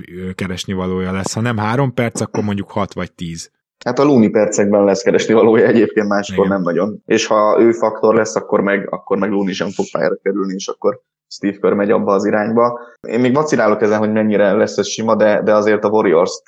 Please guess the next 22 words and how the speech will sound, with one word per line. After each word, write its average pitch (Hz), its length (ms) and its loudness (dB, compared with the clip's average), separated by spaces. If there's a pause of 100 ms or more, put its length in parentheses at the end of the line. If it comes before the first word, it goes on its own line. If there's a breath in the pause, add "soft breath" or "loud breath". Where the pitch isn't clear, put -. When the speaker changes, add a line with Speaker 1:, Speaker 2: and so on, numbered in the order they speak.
(100)
Speaker 2:
gondolnám 87 520 0
esélyesebbnek, 101 840 -2 (200)
bár 104 220 0
egész 107 220 2
szezonban 101 420 2
azt 104 180 -4
mondtam, 101 300 0
meg 104 120 0
arról 104 240 2
írtam, 104 300 -4
hogy 104 200 -2 (320)
ez 104 160 -2
a 104 60 2
keret, 104 320 2
ez 98 160 2
semmiképp 98 400 -2
sem 92 280 -4
lehet 95 320 0
bajnok 92 320 0
esélyes, 95 440 0
tehát - 220 -10 (240)
ez, - 80 -16